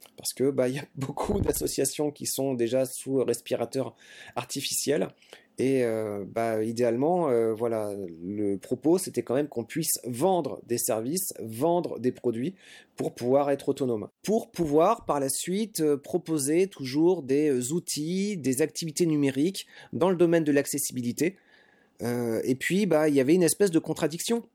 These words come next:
parce que, euh, si on cherchait à vendre ces produits et services dans le domaine de l'accessibilité,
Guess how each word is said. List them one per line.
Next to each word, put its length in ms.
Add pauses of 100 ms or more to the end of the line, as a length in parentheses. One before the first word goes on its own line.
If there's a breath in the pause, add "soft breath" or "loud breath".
(180)
parce 200
que, 120
euh, 320
si 180
on 80
cherchait 340
à 100
vendre 520
ces 180
produits 320
et 40
services 580
dans 200
le 60
domaine 360
de 80
l'accessibilité, 880